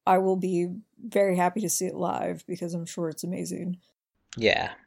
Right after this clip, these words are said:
Speaker 1: So then Taylor moves into Delicate, and this is one we both,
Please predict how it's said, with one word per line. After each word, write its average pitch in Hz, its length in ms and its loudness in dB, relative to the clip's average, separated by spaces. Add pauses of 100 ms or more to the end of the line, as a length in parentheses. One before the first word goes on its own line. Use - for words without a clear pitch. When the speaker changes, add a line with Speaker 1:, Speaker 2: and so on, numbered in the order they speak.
(760)
Speaker 1:
So 226 280 10
then 254 220 6
Taylor 240 320 10
moves 190 300 2
into 185 440 -2
Delicate, 185 920 2
and 165 640 -2 (480)
this 208 200 2
is 202 140 2
one 180 380 2
we 165 260 0 (320)
both, 170 400 0